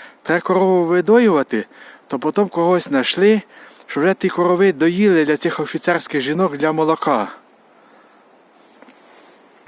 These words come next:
До революції Степанникова була Волинська губернія, Острізький повіт,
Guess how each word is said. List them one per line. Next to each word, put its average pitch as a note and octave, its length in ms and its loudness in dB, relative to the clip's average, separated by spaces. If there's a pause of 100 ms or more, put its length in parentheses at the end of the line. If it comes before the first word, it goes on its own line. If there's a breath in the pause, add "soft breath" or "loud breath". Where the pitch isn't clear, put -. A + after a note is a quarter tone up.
(2000 soft breath)
До D#3 100 0
революції D#3+ 760 0
Степанникова F#3 720 -2
була E3 360 -2 (580 loud breath)
Волинська D3+ 600 0
губернія, D3+ 880 -4
Острізький F#3+ 720 -2
повіт, C3+ 720 0